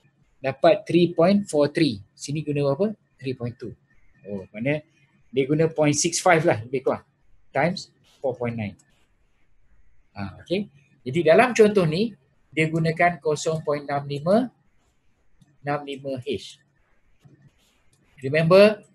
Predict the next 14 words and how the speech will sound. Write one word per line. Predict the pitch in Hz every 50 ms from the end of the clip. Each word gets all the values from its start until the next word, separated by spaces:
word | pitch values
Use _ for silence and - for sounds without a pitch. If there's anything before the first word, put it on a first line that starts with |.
| _ _ _ _ -
macam | 135 156 196 233 220 214
foundation | 208 185 180 180 165 165 - 175
juga, | 160 156 160 147 165 180 196 208 208 - - _ _ _ _ - _ - - _ _ _ _ _ _ _ _ _ _
it | - 175 175 175 185
is | 185 180 185 185 175 - - - - -
a | 165 165
trial | 165 180 180 180 180 180 -
and | 156 160 156 160 -
error | 170 175 175 175 170 143 131 123 131
untuk | 143 139 160 143
dapatkan | 143 135 - 170 160 143 - - - 160 151 147 143 147 147 143 143 139 135
size | - - 190 170 160 156 - 147
yang | 143 135
sesuai. | - 151 - - 107 113 107